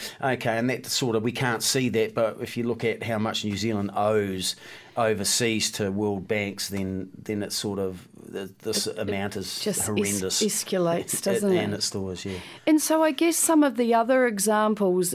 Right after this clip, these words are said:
Speaker 2: you know, we're talking about food, which is, you know, we've got a major issue with, but we've got, you know, the, around G E food, we've got issues around that that could be affected through this, if this agreement goes through.
Speaker 1: Yeah, I, I believe that we're still trying to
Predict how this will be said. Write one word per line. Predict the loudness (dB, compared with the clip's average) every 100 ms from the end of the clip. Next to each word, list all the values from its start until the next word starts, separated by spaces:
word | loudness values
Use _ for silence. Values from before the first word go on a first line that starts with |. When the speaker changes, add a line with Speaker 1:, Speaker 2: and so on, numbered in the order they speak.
| -4
Speaker 2:
you | 0 2
know, | 4
we're | 2
talking | 2 2 4
about | 2 0 -2
food, | 2 4 6 2 2
which | 0 0 -4 -2
is, | 0 0 0 0
you | 2
know, | 4 4
we've | 2
got | 2 2
a | 4
major | 4 2 2 0
issue | 0 0 0 2
with, | 0 0 0
but | 0 2
we've | 0 2
got, | 2 2 -4 -2
you | -2 0
know, | 0
the, | 2 0 0 0
around | 2 4 2 2
G | 2
E | 4 4 2 0 -6 -10
food, | -2 4 6 4 4
we've | 0 2
got | 2 2
issues | 0 2 2 2
around | 2 2 2
that | 0 0 2
that | 0 2
could | -2 0
be | -2
affected | -2 -2 -2 0 -4 -4
through | -4 -2 0
this, | 0 0 0
if | -2 0
this | 0 0 0
agreement | 0 0 0 2 4 2
goes | 0 -2 -2 -2
through. | -2 -2
Speaker 1:
Yeah, | -2 -2 0
I, | 0 0
I | 0
believe | 0 0 0
that | -2 -2 -4
we're | -4
still | -4 -2 0 -2
trying | -2 -2 0 0
to | -2